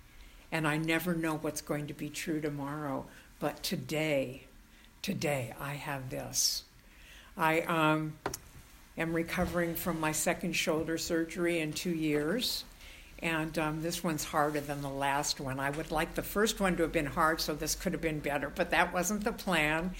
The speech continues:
And all, everything has been defined today. What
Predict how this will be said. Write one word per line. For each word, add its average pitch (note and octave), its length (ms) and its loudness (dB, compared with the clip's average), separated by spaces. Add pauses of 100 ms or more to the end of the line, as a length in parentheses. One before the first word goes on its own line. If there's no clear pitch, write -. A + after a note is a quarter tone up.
(640)
And G3+ 280 6
all, G3 460 6 (320)
everything G3+ 580 6
has F3 160 0
been E3 200 2
defined D3+ 440 0
today. C3+ 460 -2 (840)
What G3 320 8